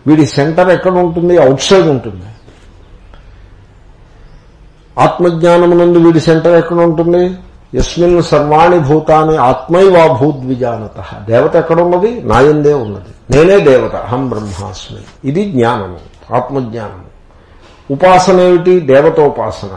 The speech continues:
భేదపూర్వకమైనది. So, అభేదమే, అభేదమే ఫౌండేషన్, పునాదిగా కలిగినటువంటి ఆత్మజ్ఞానానికి భేదపూర్వకమైన ఉపాసనతో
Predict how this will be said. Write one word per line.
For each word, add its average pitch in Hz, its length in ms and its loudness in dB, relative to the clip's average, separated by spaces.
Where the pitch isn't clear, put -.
భేదపూర్వకమైనది. 110 1200 -2
So, 127 320 4
అభేదమే, 165 880 2
అభేదమే 147 680 2
ఫౌండేషన్, 123 760 0
పునాదిగా 143 560 2
కలిగినటువంటి 123 800 -4
ఆత్మజ్ఞానానికి 123 1200 -4
భేదపూర్వకమైన 170 1200 2
ఉపాసనతో 135 1120 -4